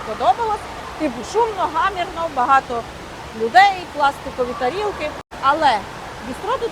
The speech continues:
хороше, нам подобалося. І напої, і страви тут, і ціна нормальна. Ось ми вже підійшли до бістро. Ідемо їсти. Ось такі в нас страви в бістро. Пропонуються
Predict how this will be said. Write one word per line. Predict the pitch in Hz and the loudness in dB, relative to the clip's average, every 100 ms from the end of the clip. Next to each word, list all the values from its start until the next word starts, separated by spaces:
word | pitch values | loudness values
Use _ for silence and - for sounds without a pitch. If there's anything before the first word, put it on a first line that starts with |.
| - | 0
хороше, | 311 233 202 208 180 | 2 2 0 -6 -8
нам | 269 349 330 | -4 -4 -2
подобалося. | 269 254 254 220 214 208 - 202 - - - - - 302 | -2 2 0 0 -4 -4 -8 -10 -10 -14 -12 -12 -8 0
І | |
напої, | 285 269 349 392 349 302 | 2 4 6 4 4 -4
і | 277 | -10
страви | - 320 349 339 320 | -4 2 2 2 0
тут, | 311 285 - | -4 -8 -8
і | 311 294 | -8 -6
ціна | - 262 302 330 - - - - - - 226 | -4 -2 0 -2 -4 -10 -12 -12 -12 -10 -2
нормальна. | 285 285 285 277 262 240 269 | 0 2 2 0 0 -4 -4
Ось | 262 | -4
ми | 247 | -6
вже | 233 240 | -4 -4
підійшли | 233 220 233 269 277 285 - - - | -6 -8 -8 -4 -4 -4 -12 -12 -6
до | 226 | -4
бістро. | 226 233 - 208 170 247 | -4 -6 -6 -6 -6 0
Ідемо | 262 269 262 | 4 6 4
їсти. | 247 240 - - - - 196 | -2 -4 -4 -8 -12 -10 -6
Ось | 214 - | -6 -8
такі | 226 - 226 | -12 -8 -10
в | |
нас | 214 214 - - - | -10 -12 -14 -16 -16
страви | - 196 202 190 190 190 - - - - - - 196 190 | -14 -10 -6 -6 -8 -10 -12 -12 -12 -14 -14 -12 -12 -10
в | |
бістро. | 240 220 - 214 214 208 240 - - - - - - - - 214 | -10 -12 -12 -6 -4 -4 -6 -12 -14 -14 -14 -14 -14 -14 -10 -8
Пропонуються | 220 226 226 226 220 202 - | -6 -6 -6 -6 -8 -10 -10